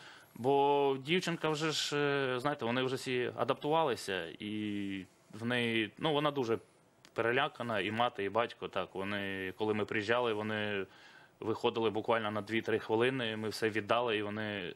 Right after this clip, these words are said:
обратно спускалися у підвал, бо їм дуже було страшно за ці роки. Я думаю, що в них вже просто вони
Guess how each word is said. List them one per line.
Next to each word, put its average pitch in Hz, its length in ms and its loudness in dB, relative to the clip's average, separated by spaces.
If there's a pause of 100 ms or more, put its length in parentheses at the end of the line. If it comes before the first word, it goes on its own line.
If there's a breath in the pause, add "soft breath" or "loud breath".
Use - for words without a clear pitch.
(140)
обратно 101 600 -2
спускалися 107 600 -2
у 110 160 -2
підвал, 110 400 0
бо 98 480 -4 (140)
їм 104 160 -8
дуже 98 200 -4
було 92 260 -6
страшно 120 760 -2
за 110 140 -2
ці 104 340 -2
роки. 110 560 0
Я 107 140 -2
думаю, 107 260 -4
що - 140 -8
в - 20 -6
них 104 160 -2
вже 98 180 -4
просто 101 300 -6
вони 98 220 -8